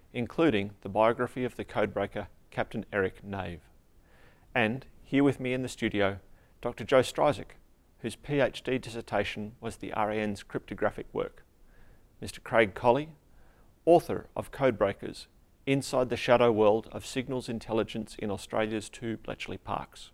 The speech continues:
Bletchley Park being the name of Britain's famous code-breaking centre in World War Two. And Vice Admiral Peter Jones, author of Australia's Argonauts,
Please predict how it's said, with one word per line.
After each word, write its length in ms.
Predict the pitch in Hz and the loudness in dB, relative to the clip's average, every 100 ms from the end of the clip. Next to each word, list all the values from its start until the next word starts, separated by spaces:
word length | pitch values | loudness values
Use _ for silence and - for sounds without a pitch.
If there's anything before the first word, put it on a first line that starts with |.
| _ _ - - - - _ | _ _ -20 -20 -20 -20 _
Bletchley 320 | 131 123 113 | 2 2 0
Park 460 | 101 117 110 101 - | -4 2 2 2 -4
being 180 | 110 101 | -2 0
the 80 | 98 | 0
name 340 | 101 101 107 - | 0 0 -4 -10
of 140 | 107 | -6
Britain's 320 | - 113 110 | -4 -4 -6
famous 400 | - 127 127 113 | -2 0 2 -2
code-breaking 800 | - 135 131 - 104 - 104 98 | -4 -2 0 0 -2 -2 -8 -8
centre 400 | - 107 101 104 - | -10 -8 -8 -10 -12
in 180 | 107 101 | -12 -6
World 200 | 95 101 | -4 -4
War 140 | 98 101 | -6 -10
Two. 300 | - - - _ _ _ _ - - - - - _ - | -8 -10 -12 _ _ _ _ -20 -20 -20 -20 -20 _ -6
And 140 | 120 | 8
Vice 240 | 131 127 | 10 10
Admiral 240 | 135 127 120 | 8 6 2
Peter 260 | - 135 | 2 2
Jones, 580 | 110 113 101 87 85 - - _ - - - - - - | 2 2 0 -2 -14 -20 -20 _ -20 -20 -20 -20 -8 6
author 300 | 143 139 143 | 6 6 2
of 100 | 127 | 0
Australia's 460 | - 123 117 110 | 0 4 4 2
Argonauts, 640 | - 110 101 101 - - | 2 0 0 -6 -8 -10